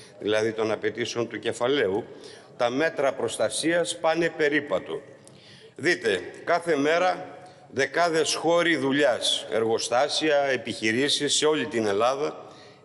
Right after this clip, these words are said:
εξελίσσονται σε αιστείες υπερμετάδοσης του ιού. Και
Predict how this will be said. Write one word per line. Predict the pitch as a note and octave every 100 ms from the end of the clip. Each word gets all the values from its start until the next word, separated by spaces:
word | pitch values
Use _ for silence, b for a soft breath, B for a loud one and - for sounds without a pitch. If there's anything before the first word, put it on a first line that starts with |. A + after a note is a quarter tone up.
| _
εξελίσσονται | C3 C3 - C3+ F3 - E3+ D#3+ D#3+
σε | D3 C#3
αιστείες | B2+ A#2+ - E3+ E3+ -
υπερμετάδοσης | C3+ C3 B2 A#2+ D3+ D#3+ D#3 C3+ C#3
του | -
ιού. | D3 D3 A2 D#2+ - B B B B B -
Και | C3+ C3 B2 G#2+